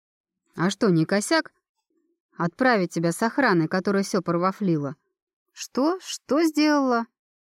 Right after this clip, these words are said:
"То и сделала. Какого они тебя одну отпустили?" "Они не отпускали, я". "Ага, сама ушла". "Анастасия Львовна, святая простота. Ты что думала, что если ты переехала к Вишневскому,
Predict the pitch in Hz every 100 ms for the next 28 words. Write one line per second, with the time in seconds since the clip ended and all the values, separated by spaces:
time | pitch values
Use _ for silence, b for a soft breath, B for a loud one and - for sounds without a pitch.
0 | _ _ - 330 226 165 180 196 175 151
1 | 151 _ _ _ _ - 196 311 320 233
2 | 202 175 180 185 220 208 160 180 - 196
3 | 156 143 _ _ _ _ _ _ _ -
4 | 185 214 220 196 196 196 - 196 220 254
5 | 208 202 208 - _ _ _ _ _ -
6 | 294 311 190 160 151 151 _ _ - 190
7 | 262 320 240 - 165 131 _ _ _ _
8 | _ _ _ - 151 156 - 175 - 415
9 | 320 185 233 220 185 - 170 180 185 175
10 | 175 - 185 175 175 143 - _ _ _
11 | - 220 - 330 233 202 180 156 - 202
12 | 226 240 240 220 240 269 220 185 - 220
13 | - 240 190 - 175 170